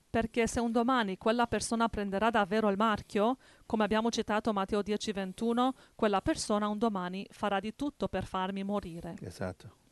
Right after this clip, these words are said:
Speaker 1: E poi cita secondo Corinzi sei, da quattordici a diciassette, "Non vi mettete con gli infedeli sotto un giogo, quale comunione c'è tra la luce e le tenebre?" E poi Luca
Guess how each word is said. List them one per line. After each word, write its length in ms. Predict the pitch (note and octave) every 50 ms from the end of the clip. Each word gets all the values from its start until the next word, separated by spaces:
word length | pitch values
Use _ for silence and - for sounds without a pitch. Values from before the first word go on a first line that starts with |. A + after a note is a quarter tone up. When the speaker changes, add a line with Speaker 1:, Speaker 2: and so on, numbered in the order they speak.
| _ - - - - - - - _
Speaker 1:
E 120 | - -
poi 140 | A#3 C4+ C#4
cita 340 | - - B3+ - - A#3 A3
secondo 360 | A3 - A3 - A#3 A#3 A3
Corinzi 380 | G#3+ - G#3+ G#3 G#3+ G#3 - G#3+
sei, 460 | - - - A3 G#3 A3 B3+ C#4 D4+
da 160 | - A3+ G#3+
quattordici 640 | - - G3 G3 - G#3+ G#3+ A3 G3 G#3 G#3 - G#3+
a 20 | G3
diciassette, 880 | F3+ G3 - - F#3+ F#3 - - F#3+ F#3 F#3 _ _ - A3+ B3 D4 - - - - - - _
"Non 180 | - G#3+ A3+ A3+
vi 100 | A3+ B3
mettete 400 | A3 G3 G3 - - G#3+ - G#3+
con 140 | G#3 - A3
gli 60 | G3+
infedeli 400 | G3 G3 - - F#3 F3+ G3+ G3+
sotto 320 | G#3 - - F#3+ - - G#3
un 160 | F#3+ F#3+ F#3+
giogo, 560 | F#3 - G3 F#3 F#3+ F#3 - G#3 A3 B3 C4 _ - _ _ _ - _ _ _
quale 680 | - - A3+ A3+ A#3+ A3+ A3 G#3+ G#3 G#3 G3+ G3+ - - _ _ _ _
comunione 480 | - - A#3+ A3 A#3 A3+ A3+ A3+ A3+ G#3
c'è 320 | - - A3+ G#3+ A3 G#3+ - -
tra 140 | - A3 A3
la 100 | G#3+ G3+
luce 300 | G3+ G3 A3 - - G#3+
e 60 | -
le 140 | G3 F#3+ F#3
tenebre?" 580 | - - G3 F#3 F#3 F#3+ G3 F#3+ A3 A#3 C4 D4+ - - _ _ _ _ - - - - - - - - _ _ _ _ _
E 120 | - - A#3+
poi 200 | - - B3 B3
Luca 480 | A#3 C#4 C#4+ - - C#4 C4+ B3+ -